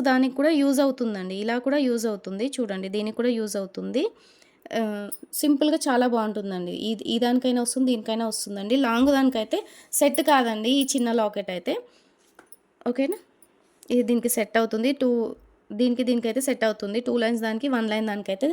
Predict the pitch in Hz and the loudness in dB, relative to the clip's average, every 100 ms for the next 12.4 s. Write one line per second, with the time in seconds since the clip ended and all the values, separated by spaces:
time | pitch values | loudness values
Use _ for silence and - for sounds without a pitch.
0 | 349 - - 233 226 254 254 240 220 226 | -2 -12 -8 -2 0 2 2 0 0 -4
1 | 220 226 220 247 247 208 220 226 220 208 | -4 -2 0 0 0 0 0 0 -4 -6
2 | 196 196 196 240 269 240 269 240 247 - | -6 -6 -4 -4 -2 0 0 0 -2 -2
3 | 302 262 - 254 247 233 233 214 208 208 | 0 0 2 4 4 2 -2 -4 -2 -4
4 | 202 202 294 415 - - - - - 294 | -6 -4 -4 -6 -12 -20 -20 -10 -2 0
5 | 330 285 294 277 262 370 - 254 262 262 | 2 2 2 2 0 -4 0 0 2 2
6 | 269 262 254 240 233 285 277 226 220 214 | 4 4 2 -2 -4 -2 -2 -2 -4 -6
7 | 202 185 175 170 165 - _ - 220 220 | -10 -10 -10 -10 -12 -16 _ -10 -4 0
8 | 254 277 247 220 226 220 220 254 466 - | 2 2 0 0 -4 -4 -4 -2 -2 -4
9 | - - - - 226 247 254 240 226 214 | -20 -20 -8 -2 -2 2 2 2 -2 -2
10 | 214 233 233 262 262 254 - 240 240 226 | -2 0 0 0 2 0 0 -4 -4 -4
11 | 220 247 233 226 226 226 240 226 226 220 | -2 -2 0 0 0 -2 -4 -4 -2 -4
12 | - 214 214 | -4 -2 0